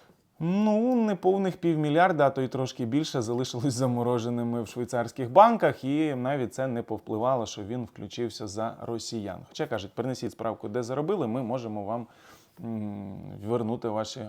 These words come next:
гроші. А якщо не принесете і сепаратизму не буде, то грошей не буде. Ну, от такий шекспірівський вибір. Але поки що він стоїть на території України і не виривається на, за росіян.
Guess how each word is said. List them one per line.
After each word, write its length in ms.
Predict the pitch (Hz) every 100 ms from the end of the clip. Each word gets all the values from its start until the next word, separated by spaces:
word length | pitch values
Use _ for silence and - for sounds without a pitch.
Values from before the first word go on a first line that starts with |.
| -
гроші. 520 | 98 98 95 - -
А 100 | 104
якщо 220 | 110 135
не 120 | 123
принесете 580 | 117 123 127 131 185 180
і 40 | 107
сепаратизму 640 | 104 - 110 120 110 113
не 100 | 131
буде, 220 | 156 117
то 120 | -
грошей 300 | 95 98 117
не 120 | 107
буде. 260 | 92 95 -
Ну, 180 | - 139
от 100 | 120 - - - - - _ _
такий 340 | 139 143 180
шекспірівський 720 | - 139 - 156 147 131 -
вибір. 340 | 120 107 87 98
Але 220 | 110 190
поки 280 | 151 160 143
що 160 | -
він 160 | 117 143
стоїть 300 | - 120 117
на 140 | 120
території 500 | 113 110 107 117 110
України 580 | 110 - 139 185 156 110
і 80 | 127
не 280 | 113 117 123 - - -
виривається 800 | 104 131 117 127 135 123 - 113
на, 300 | 113 113 104
за 320 | 98 117 110
росіян. 480 | 110 101 110 101